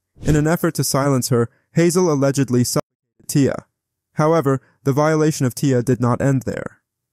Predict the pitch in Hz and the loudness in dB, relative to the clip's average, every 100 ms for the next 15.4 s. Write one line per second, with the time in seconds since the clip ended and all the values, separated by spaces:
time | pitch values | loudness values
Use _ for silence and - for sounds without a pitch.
0 | _ _ - 135 - 175 175 123 117 120 | _ _ -4 -2 0 2 2 2 0 -2
1 | 131 - 143 135 131 120 117 127 127 123 | -4 -2 -2 0 0 0 -2 0 0 0
2 | 113 - 151 117 92 - _ _ 160 151 | -4 -2 0 0 -4 -14 _ _ -2 0
3 | 143 127 151 139 - 123 - 123 120 - | 0 -2 -2 -2 -2 -2 -2 -2 -4 -4
4 | 156 - - 143 131 110 120 123 - - | -4 -4 -2 0 0 0 0 -2 -6 -12
5 | - _ - - - 175 170 - 151 135 | -18 _ -12 -4 0 0 -2 0 0 0
6 | 120 131 - 127 131 139 139 131 - 135 | 0 -2 0 -2 0 -2 -2 -4 -2 0
7 | 123 120 113 120 104 131 90 - _ _ | 2 0 0 -2 0 0 -2 -8 _ _
8 | 131 135 127 151 156 147 143 _ _ _ | -2 -2 0 0 0 -2 -4 _ _ _
9 | 120 113 110 107 113 127 - - - _ | -4 -2 -2 -4 -4 -4 -6 -8 -12 _
10 | _ _ _ _ - 147 175 190 196 170 | _ _ _ _ -6 -2 0 0 0 -2
11 | 139 127 - 143 123 - 127 127 127 117 | -2 -4 -2 -4 -2 -2 -2 -2 -2 -2
12 | 113 123 123 - 175 180 147 139 131 135 | -2 -2 -4 -4 -2 -2 -2 -2 -2 -4
13 | 143 127 113 120 117 117 151 131 - - | -2 -4 -2 -2 -2 -2 0 -2 -4 -6
14 | 123 - 127 120 117 127 117 110 113 - | -4 -2 0 0 -2 -2 -2 -2 -4 -4
15 | 104 - 110 - | -6 -6 -8 -8